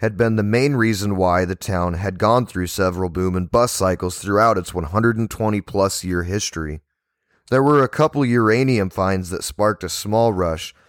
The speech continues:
but ultimately, it didn't really pan out. Some of the mines diversified from gold and focused on mining tungsten. The Nob Hill mine proved to be quite productive in gold and silver, and it's reported that in nineteen fifty-six alone, the mine employed seventy-five people,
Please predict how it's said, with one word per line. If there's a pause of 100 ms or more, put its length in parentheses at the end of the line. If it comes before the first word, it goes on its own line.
(180)
but
ultimately, (140)
it
didn't
really
pan
out. (100)
Some
of
the
mines
diversified
from
gold
and
focused
on
mining
tungsten. (420)
The
Nob
Hill
mine
proved
to
be
quite
productive
in
gold
and
silver,
and
it's
reported
that
in
nineteen
fifty-six
alone,
the
mine
employed
seventy-five
people,